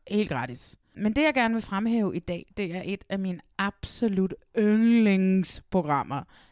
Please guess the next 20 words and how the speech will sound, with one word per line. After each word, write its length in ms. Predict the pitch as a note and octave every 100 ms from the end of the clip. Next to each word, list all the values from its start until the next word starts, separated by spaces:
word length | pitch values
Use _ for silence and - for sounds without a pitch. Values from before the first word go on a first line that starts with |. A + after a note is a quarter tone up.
| -
nemlig 400 | F3 E3+ E3 -
Love 340 | D#3+ D#3 C#3+
Island 320 | D3 E3 D#3
U 40 | D3+
K. 100 | -
I 340 | C#3+ - E3+
ved 200 | E3 E3
det, 100 | -
jeg 80 | D3+
har 80 | C#3
talt 320 | - E3 -
så 260 | - F3+ D#3+
meget 300 | C#3+ C#3+ B2
om 140 | B2+ -
den 180 | C#3 -
i 80 |
podcasten. 600 | D3+ C3 - C#3 C#3 - D3 _ - - - -
Der 80 | G3
ligger 260 | G3 F#3+ G#3 - _ _ -
intet 440 | C4+ C#4 D#4 D4+